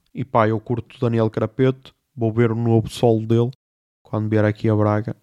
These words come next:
Acho que é para maio. Ah não, é já para abril, é no dia oito de abril. Ok, dia oito de abril ele vai estar em Braga, por isso se alguém quiser,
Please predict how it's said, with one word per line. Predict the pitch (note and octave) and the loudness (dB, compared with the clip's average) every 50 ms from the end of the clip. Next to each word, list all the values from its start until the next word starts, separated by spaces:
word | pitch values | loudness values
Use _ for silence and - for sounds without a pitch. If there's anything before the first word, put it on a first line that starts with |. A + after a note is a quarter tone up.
| _ _ _ _ - | _ _ _ _ -10
Acho | A2+ A2+ - | -8 -8 -4
que | - A#2 | -4 -4
é | |
para | G#2+ - G#2+ G#2 | -2 0 -2 -2
maio. | G#2 G#2 G#2 G2+ G2+ G2+ G#2 _ _ _ - | -2 -2 -4 -4 -6 -6 -10 _ _ _ -8
Ah | - G3+ | -6 -2
não, | C#3+ C3 D#3 | 0 0 0
é | D#3+ C3+ | 0 0
já | B2+ D3 | 0 -2
para | C#3 - B2+ | -2 -2 -4
abril, | A2+ A2 B2 C3 A#2+ A#2+ _ | -2 -2 -2 -2 -2 -4 _
é | - C3 | -4 -2
no | C3+ | 0
dia | C3 C#3 C#3 | 2 2 2
oito | C3+ C#3 C3+ C3+ | 2 2 0 0
de | - | -2
abril. | A#2+ G#2+ A2 A2+ G#2+ G#2+ _ _ _ _ | -4 -2 -2 -6 -6 -8 _ _ _ _
Ok, | - B2+ A#2 - B2+ A#2+ | -10 -8 -2 0 0 2
dia | G#2+ A#2 B2+ | 2 2 2
oito | C3 C#3 C3 C3+ | 2 2 0 2
de | D3 | 0
abril | B2 A#2 C3 C#3+ C#3+ | 2 2 2 2 2
ele | C#3 C3 B2 | 0 0 0
vai | A#2+ B2+ | 0 -2
estar | - - B2+ | 0 0 -2
em | A#2+ A2+ | -2 -2
Braga, | A2+ A#2 B2 C3+ D3+ C#3+ | -2 -4 -4 -4 -6 -8
por | - A#2+ A#2 | -10 -10 -12
isso | A2+ - | -10 -8
se | - | -8
alguém | A#2 A2+ A#2+ A#2+ | -6 -6 -6 -6
quiser, | A2+ A#2+ A2+ A2+ A#2+ A#2 A2+ A#2 | -6 -6 -2 2 2 2 2 0